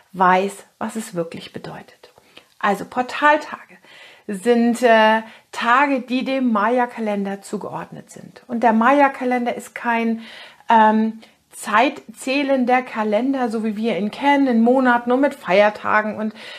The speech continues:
mit Wochentagen und, und, und, sondern er ist ein, er zeigt den Energiefluss, ähm, ja, der hinter all den Dingen hier auf unserer Erde steht, an. Und dieser Energiefluss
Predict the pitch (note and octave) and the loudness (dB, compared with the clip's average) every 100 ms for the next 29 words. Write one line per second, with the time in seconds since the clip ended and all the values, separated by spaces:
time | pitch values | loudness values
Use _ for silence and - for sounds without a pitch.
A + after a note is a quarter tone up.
0 | - B3+ C4+ F#3+ G3+ A#3+ A3 F#3 F#3+ G3 | -8 -2 0 2 0 0 -6 -4 -4 -4
1 | G3+ - G3+ G3+ C3 E3 F#4+ G4+ D4 C#4 | -8 -6 -6 -4 -4 -2 -2 -2 -2 0
2 | C4+ C4+ - - - - - - B3+ - | -2 -2 -10 -20 -20 -20 -8 2 2 4
3 | C4 C4 - - A3+ A#3 A#3 A#3 A#3 A3+ | 0 -2 -10 -2 2 2 2 0 -2 -4
4 | - - A3+ A3+ A#3 B3 D#4 E4 B3+ A#3+ | -8 -6 -6 -6 0 2 2 -2 -2 -2
5 | B3+ B3 - D4+ F4+ - C#4 D#4 G4 - | -2 -2 0 0 0 -4 -6 -4 -4 -10
6 | - - - - - B3 C4 C4 C4 C4 | -18 -20 -20 -20 -2 4 4 4 2 0
7 | C4 C4 B3+ - _ _ _ - A3 F3 | -2 -4 -6 -14 _ _ _ -4 -4 -4
8 | E3+ - G3 F#3 A#3 A3+ C4 D#4 D#4+ C#4 | -10 -10 -8 -2 -2 0 0 0 0 -2
9 | - A#3 C4 C4 B3+ A3+ G#3 A#3 B3+ B3 | 0 2 2 0 2 2 2 0 2 0
10 | A3+ - A#3+ G#3 - A3 G#3+ G#3 - F#3+ | -2 -6 -4 -4 -6 -8 -6 -6 -6 -6
11 | G3+ F#3 - - - _ _ _ _ _ | -6 -10 -14 -16 -16 _ _ _ _ _
12 | F3 F3 D3+ - _ _ _ _ _ _ | -4 -4 -6 -14 _ _ _ _ _ _
13 | - F#3 F#3 A3+ B3+ G#3 A3+ G#3+ G#3 D#4 | -12 -6 -4 2 2 2 0 0 2 2
14 | - B3+ C4 | 2 0 0